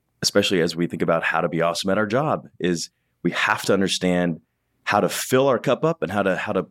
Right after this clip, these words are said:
boost our connections and nurture these connections. Because if not, we're in flight or fight mode and we're not able to fully show up at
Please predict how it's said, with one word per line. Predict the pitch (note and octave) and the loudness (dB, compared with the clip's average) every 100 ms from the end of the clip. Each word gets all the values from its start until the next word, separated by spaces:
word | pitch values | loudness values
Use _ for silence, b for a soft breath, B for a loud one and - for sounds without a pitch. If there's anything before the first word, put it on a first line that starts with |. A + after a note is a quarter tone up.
| _ | _
boost | A#2 C3+ - | 0 0 0
our | A2+ | -4
connections | - F#2+ G#2+ - F#2 E2 E2 D#2+ | -2 -2 -2 -2 0 0 -2 -2
and | D#2+ D#2+ | -2 0
nurture | A#2+ - G2+ | -2 -2 -2
these | F#2 | -2
connections. | - F#2 G#2 - F2 D#2+ | -2 -2 -2 0 -2 -2
Because | D#2+ F2 D#2+ | -2 -2 0
if | E2+ E2 | 0 0
not, | G#2+ F3 G2 A2+ - - _ _ _ _ | 0 0 0 -2 -6 -14 _ _ _ _
we're | - F2+ B2+ | -2 2 4
in | D#3 | 4
flight | - A#2+ A#2 | 2 2 2
or | |
fight | G#2+ C#3 D3 | 2 0 0
mode | - F2+ | 2 0
and | F2 | 0
we're | G2+ | 0
not | B2+ | 0
able | G#2+ F#2 | 0 -2
to | F2 | -4
fully | G#2 F2+ | -2 -2
show | - - F#2+ | -2 -2 0
up | F#2+ E2+ - | 0 -2 -4
at | D#2 D#2 - | -2 -2 -4